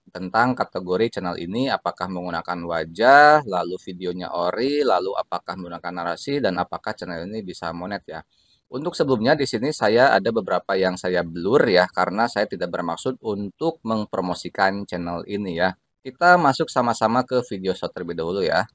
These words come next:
Nah, ini video shortnya itu emang pakai wajah ya, tapi saya pun ragu, ini wajah siapa gitu ya. Apakah ini mengambil dari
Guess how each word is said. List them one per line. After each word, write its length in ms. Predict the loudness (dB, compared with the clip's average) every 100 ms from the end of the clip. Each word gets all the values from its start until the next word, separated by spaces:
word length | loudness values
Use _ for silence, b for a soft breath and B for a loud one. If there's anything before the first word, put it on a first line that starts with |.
| _ _
Nah, 320 | -2 0 2
ini 320 | 2 2 0
video 320 | -2 2 4 4
shortnya 320 | 2 0 -2
itu 720 | -2 -4 -4 2 4 6 6 2 -4
emang 320 | 4 4 6
pakai 320 | 2 4 6
wajah 560 | 10 8 8 4 4 2
ya, 160 | -2 -2
tapi 800 | 0 0 0 -4 2 4 2 0 -4
saya 320 | 0 2 2
pun 160 | 0 2
ragu, 560 | 8 8 6 -6 -8 -6
ini 240 | -4 4
wajah 400 | 6 6 4 0
siapa 480 | 2 4 4 4 2 2
gitu 240 | -6 -8
ya. 240 | -4 -4 -4 -10
Apakah 560 | -4 -4 -2 0 0
ini 320 | -2 -6 -2
mengambil 560 | -2 0 -2 -2 -4 -6
dari 880 | -2 -2 0 -2 -8 -12 -14 -14